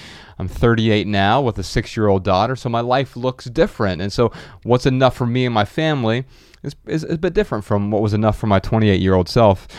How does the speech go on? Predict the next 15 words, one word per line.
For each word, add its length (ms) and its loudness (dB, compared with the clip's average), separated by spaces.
My, 280 4
my 180 4
pithy 500 2
answer 260 -2
here 320 0
is, 320 -2
and, 100 -8
and 140 -6
I'd 100 -4
like 180 0
to 100 0
unpack 340 -2
this 240 -6
as 140 -8
well, 340 4